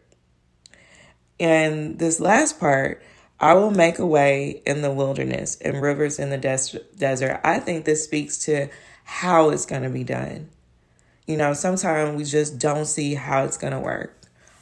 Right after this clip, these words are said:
"Oh my gosh, is it gonna work?" I'm one of those people. I, I'm a big planner. Sometimes I am. A lot of times I am, matter of fact.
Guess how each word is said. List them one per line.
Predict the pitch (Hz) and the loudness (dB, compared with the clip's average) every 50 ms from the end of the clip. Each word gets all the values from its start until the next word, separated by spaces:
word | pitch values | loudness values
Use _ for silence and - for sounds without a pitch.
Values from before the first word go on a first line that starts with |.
| _ _ | _ _
"Oh | 147 143 143 | -4 -4 -2
my | 143 143 139 | -2 -2 -4
gosh, | 135 135 131 127 131 131 - | -2 -2 -2 -2 -2 -4 -4
is | - - 151 143 139 143 | -8 -8 -6 -4 -4 -4
it | 143 | -2
gonna | 147 139 139 139 | -4 -4 -2 -2
work?" | 135 131 131 127 - | -2 -4 -4 -2 -2
I'm | 147 156 165 | -2 0 0
one | 151 147 139 | 0 0 0
of | 135 135 | 0 -2
those | 131 131 131 | -2 -4 -4
people. | - 156 135 127 135 131 | -6 -8 -6 -4 -2 0
I, | 131 139 143 139 - - _ _ _ - - - _ _ | 2 2 0 0 -4 -10 _ _ _ -20 -20 -20 _ _
I'm | - 139 139 147 | -4 -2 -2 -2
a | 151 | 0
big | 151 156 160 160 160 | 0 0 0 -2 -4
planner. | - 165 165 175 185 - 190 - - - - | -6 -4 -4 -2 -4 -4 -6 -6 -8 -10 -12
Sometimes | - - 135 127 131 127 - 151 156 156 160 | -10 -8 -6 -6 -6 -8 -8 -8 -6 -6 -6
I | 165 165 | -4 -4
am. | 165 170 190 220 220 196 151 165 - _ _ _ _ | -2 -2 -2 -2 -2 -4 -8 -10 -14 _ _ _ _
A | - | -4
lot | 175 156 - - | -2 -2 0 0
of | 226 190 | -2 -2
times | - 156 135 135 127 135 | 0 0 0 0 -2 -2
I | 135 131 | -4 -4
am, | 131 127 127 131 | -2 -4 -4 -2
matter | 127 131 127 127 127 | -2 -2 -2 -2 -4
of | 127 127 | -4 -4
fact. | - 127 123 135 - - | -2 -2 -2 -2 -4 -6